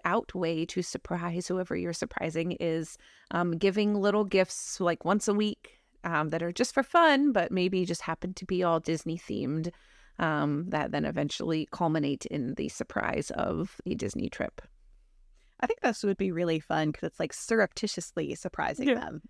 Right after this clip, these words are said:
Speaker 2: It's like, you know, just leaving little gifts around. Be like,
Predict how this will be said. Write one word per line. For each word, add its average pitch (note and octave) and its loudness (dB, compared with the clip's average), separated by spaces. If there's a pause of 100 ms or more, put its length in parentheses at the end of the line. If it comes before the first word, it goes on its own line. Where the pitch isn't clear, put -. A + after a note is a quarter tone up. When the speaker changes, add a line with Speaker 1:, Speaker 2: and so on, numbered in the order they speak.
(120)
Speaker 2:
It's - -4
like, A3+ 4 (640)
you A#3 2
know, A3 6
just A#3+ -2
leaving D4 2
little C#4+ 4
gifts D#4 2
around. F3+ 4
Be A#3+ -2
like, A#3 0